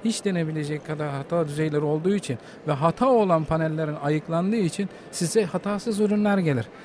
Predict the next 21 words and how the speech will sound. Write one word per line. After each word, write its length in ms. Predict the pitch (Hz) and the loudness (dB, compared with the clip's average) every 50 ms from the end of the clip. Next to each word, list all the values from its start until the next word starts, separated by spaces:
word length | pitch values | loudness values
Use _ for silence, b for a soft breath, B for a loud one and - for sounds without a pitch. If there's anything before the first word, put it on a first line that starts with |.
| B B B - | B B B 0
Bu 80 | 285 | 0
şekilde 480 | 262 - 240 208 - 175 160 151 156 151 | 2 4 2 2 2 0 0 2 2 0
sizin 280 | 147 - 214 202 220 208 | 0 0 0 2 2 0
kurduğunuz 520 | - - 196 190 170 180 180 175 170 156 | 2 2 2 2 4 2 2 2 2 2
ürün 360 | 170 180 175 185 180 170 156 147 - | 2 2 2 2 2 0 -2 -4 -2
panellerde, 560 | 180 180 185 180 175 170 156 147 147 147 147 139 - - 156 147 - | -2 0 2 2 2 2 2 2 2 0 -4 -6 -6 -10 -14 -4 2
projelerdeki 680 | 190 196 190 175 175 151 139 139 139 135 143 139 - - - | 4 4 4 4 2 2 2 2 2 0 -2 -4 -4 -4 -2
panelleriniz 580 | 165 170 185 180 160 151 139 139 160 185 - B B B B B B B B - | 0 0 2 2 2 0 0 0 0 -2 -4 B B B B B B B B 2
veya 340 | 143 165 180 190 180 156 131 123 123 135 151 | 4 6 8 8 8 6 4 0 -4 -2 2
diğer 220 | 226 262 277 254 | 4 4 4 4
ekipmanlarınız 1080 | 220 185 165 151 147 143 - 165 - 151 151 147 147 151 147 147 143 151 175 196 - - B B B B B B | 2 -2 -2 -2 -2 -4 -4 -6 0 2 4 4 4 4 2 2 2 2 2 0 0 -4 B B B B B B
kaliteli 420 | - 151 165 208 214 - 220 190 180 | 2 4 4 4 6 6 6 8 8
olduğu 480 | 160 160 156 151 156 160 190 226 220 | 6 6 6 4 4 6 4 4 4
düzeyce 400 | 175 156 127 143 147 143 180 208 | 2 0 2 2 2 2 2 0
siz 340 | 196 - - 202 196 180 165 | -2 0 -2 -2 -2 -2 -2
daha 280 | 175 160 160 180 214 202 - | -2 -2 0 0 -2 -2 0
kaliteli 400 | - 170 175 170 - 165 165 170 | -2 -4 -4 -2 -2 -4 0 0
bir 80 | 180 160 | -2 -2
proje 300 | - 160 170 165 170 165 | 0 0 0 2 2 0
yapmış 340 | 156 156 156 156 143 - | 0 0 -2 -4 -4 -2
olursunuz. 480 | 135 123 120 113 - - 123 107 107 | -2 -2 -2 -2 -4 -4 -8 -8 -8